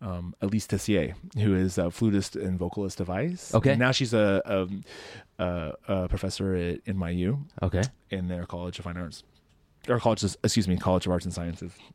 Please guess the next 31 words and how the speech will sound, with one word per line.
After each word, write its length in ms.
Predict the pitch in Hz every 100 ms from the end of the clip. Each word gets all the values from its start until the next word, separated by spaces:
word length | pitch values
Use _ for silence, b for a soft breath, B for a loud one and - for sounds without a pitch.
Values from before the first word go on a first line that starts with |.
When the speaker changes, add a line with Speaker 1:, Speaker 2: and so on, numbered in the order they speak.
| _
Speaker 1:
Faculty 360 | - 127 135 117
of 100 | 104
Arts 160 | 98 95
and 100 | 92
Sciences. 360 | 90 82 -
I 60 | 85
can 120 | -
never 200 | 104 107
remember 260 | 101 95 87
what 120 | 92
it's 60 | 95
Speaker 2:
But 100 | 185
I 20 |
mean, 160 | 185 165
Speaker 1:
called. 100 | 147 170
Speaker 2:
the, 80 | 139
I, 40 | 120
the, 100 | -
the 80 | 143
whole, 300 | 190 - 151
Speaker 1:
Uh, 120 | 123
Speaker 2:
like, 360 | 107 87 - - B B B B -
there's 160 | 151 160
what, 100 | 101
like, 160 | 78
thirty-five, 720 | - - - 117 123 92 113
forty 340 | - 107 123 123
people 300 | 135 131 120
in 80 | 113
ICE 220 | 139 -
now? 260 | 165 170